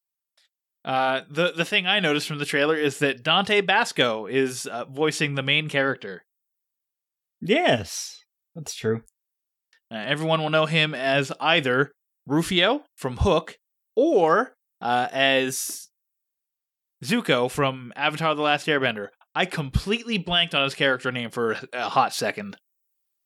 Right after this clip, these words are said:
Speaker 2: You know, I never put it together that Rufio was Zuko,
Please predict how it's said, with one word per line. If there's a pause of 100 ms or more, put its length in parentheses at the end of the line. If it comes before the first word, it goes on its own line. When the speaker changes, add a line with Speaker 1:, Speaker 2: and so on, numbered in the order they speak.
(520)
Speaker 2:
You
know,
I
never
put
it
together
that
Rufio
was
Zuko,